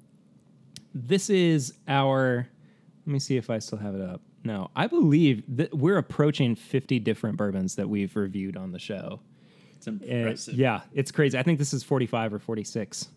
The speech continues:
Speaker 1: which is just,
Speaker 2: Uh-huh.
Speaker 1: just bizarre. <laughs>
Speaker 2: No, it is wild.
Speaker 1: Again, we've been doing
Speaker 2: And
Speaker 1: this for
Speaker 2: different
Speaker 1: almost a
Speaker 2: bourbons.
Speaker 1: year.
Speaker 2: That's the awesome
Speaker 1: Yeah.
Speaker 2: part, is, like,
Speaker 1: Mm-hmm.
Speaker 2: different bourbons is what
Speaker 1: Yep. Yep. It's
Speaker 2: It's
Speaker 1: crazy.
Speaker 2: so funny because,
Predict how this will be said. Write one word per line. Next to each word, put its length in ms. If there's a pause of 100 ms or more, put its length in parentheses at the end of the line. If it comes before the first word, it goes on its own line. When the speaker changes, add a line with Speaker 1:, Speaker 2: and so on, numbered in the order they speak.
(120)
Speaker 1:
which 160
is 160
just, 380 (340)
Speaker 2:
Uh-huh. 240 (320)
Speaker 1:
just 240
bizarre. 420
<laughs> 40 (520)
Speaker 2:
No, 200
it 60
is 180
wild. 300
Speaker 1:
Again, 300
we've 120
been 140
doing 200
Speaker 2:
And 80
Speaker 1:
this 120
for 140
Speaker 2:
different 120
Speaker 1:
almost 300
a 80
Speaker 2:
bourbons. 100
Speaker 1:
year. 280
Speaker 2:
That's 220
the 100
awesome 360
Speaker 1:
Yeah. 180
Speaker 2:
part, 120
is, 140
like, 160
Speaker 1:
Mm-hmm. 160
Speaker 2:
different 340
bourbons 380
is 160
what 180 (140)
Speaker 1:
Yep. 160 (580)
Yep. 240 (240)
It's 120
Speaker 2:
It's 120
Speaker 1:
crazy. 140
Speaker 2:
so 80
funny 380
because, 500